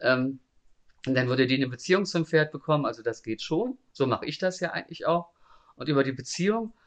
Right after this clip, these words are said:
würde sich das Problem in Luft auflösen, ne? Das wäre natürlich mein absoluter Traum von so einer Sendung, dass da, äh, die sieben Spiele gezeigt werden und welches Spiel ist gebrochen.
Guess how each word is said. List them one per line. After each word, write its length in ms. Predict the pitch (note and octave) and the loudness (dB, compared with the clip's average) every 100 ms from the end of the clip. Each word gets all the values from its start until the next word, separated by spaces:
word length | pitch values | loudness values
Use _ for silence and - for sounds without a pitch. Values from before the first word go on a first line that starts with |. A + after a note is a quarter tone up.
| _ - | _ 2
würde 240 | D3+ E3 | 4 4
sich 180 | C#3 C3+ | 2 -2
das 180 | C3+ - | -4 -4
Problem 440 | C3 A#2+ C3 C3+ | -8 -4 -4 -2
in 120 | B2 | -4
Luft 240 | A2 - - | -8 -6 -8
auflösen, 500 | E2+ F#2 F2 E2+ G#2+ | -8 -8 -8 -6 -4
ne? 100 | C3+ | -4
Das 160 | B2 | -4
wäre 100 | C#3+ | -2
natürlich 380 | C#3 C3+ B2+ - | -2 -4 -12 -8
mein 140 | C3 - | -10 -6
absoluter 680 | D#3+ E3+ - C#3 A#2+ - G2+ | -6 -6 -6 -6 -6 -8 -10
Traum 500 | - E3 E3+ G3 G3 _ _ _ | -2 2 2 0 -6 _ _ _
von 200 | - D3 | -2 0
so 80 | B2+ | 0
einer 180 | A2+ G#2 | 0 0
Sendung, 420 | C#3 E3+ F3 D#3+ | 2 2 2 -2
dass 220 | G#2+ - | -4 -2
da, 300 | A#2 A2+ B2 - - - - | 0 0 -2 -12 -20 -20 -20
äh, 260 | - A2 - | -2 -2 -2
die 140 | A2+ | -4
sieben 200 | G#2+ A2+ | -4 -4
Spiele 280 | - G#3+ A3 | -2 0 2
gezeigt 480 | F#3 F3+ D#3+ D#3 - | 2 2 2 2 2
werden 240 | D3 C#3 | 4 4
und 120 | A#2+ G#2+ | 2 0
welches 260 | G#2+ A2+ | -2 -8
Spiel 200 | - A2+ | -8 -8
ist 180 | - - | -8 -12
gebrochen. 760 | G#2 A#2 F3+ F#3 E3 D#3+ D#3+ | -10 2 2 2 0 0 -2